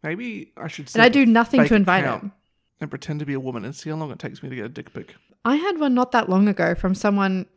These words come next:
Speaker 2: who had D M'd me, and we were having a perfectly nice, normal conversation. And then all of a sudden, I get sent a video of him wanking.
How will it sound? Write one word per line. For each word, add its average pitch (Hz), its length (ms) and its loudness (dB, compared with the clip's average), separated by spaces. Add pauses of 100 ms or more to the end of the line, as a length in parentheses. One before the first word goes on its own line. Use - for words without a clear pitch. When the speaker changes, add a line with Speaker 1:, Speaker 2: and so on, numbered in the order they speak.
Speaker 2:
who 180 420 2
had 180 220 -4
D 175 200 -2
M'd 190 160 2
me, 180 280 -6
and 185 120 -2
we 240 60 0
were 277 60 0
having 285 280 -2
a 220 60 -2
perfectly 208 480 -4
nice, 180 320 -4
normal 180 240 -6
conversation. 185 800 -8 (460)
And 185 120 0
then 165 160 -4
all 202 140 0
of 247 60 2
a 269 40 2
sudden, 247 420 4
I 180 80 2
get 175 220 0
sent 202 400 -4
a 180 80 -2
video 190 360 2
of 165 100 0
him 170 360 2
wanking. 208 580 4